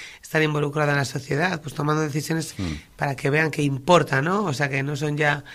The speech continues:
Speaker 1: pues eso, mucha gente que dice que es que llegas a mayor y nadie me hace caso, ya no
Speaker 2: Sí.
Speaker 1: pinto nada, tal. Pues de lo que se trata es, eh, pues eso, de cambiar el formato y que no sea el centro social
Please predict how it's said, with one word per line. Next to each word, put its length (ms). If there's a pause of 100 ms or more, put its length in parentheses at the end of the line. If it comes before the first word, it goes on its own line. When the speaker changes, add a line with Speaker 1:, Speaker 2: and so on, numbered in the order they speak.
(340)
Speaker 1:
pues 180
eso, 80
mucha 240
gente 240
que 80
dice 240
que 140
es 80
que 100
llegas 320
a 40
mayor 260
y 40
nadie 200
me 100
hace 180
caso, 300
ya 160
no 100
Speaker 2:
Sí. 60
Speaker 1:
pinto 280
nada, 260
tal. 160 (580)
Pues 160
de 60
lo 100
que 80
se 160
trata 360
es, 240
eh, 140
pues 240
eso, 200
de 160
cambiar 320
el 80
formato 420
y 40
que 80
no 80
sea 140
el 60
centro 300
social 420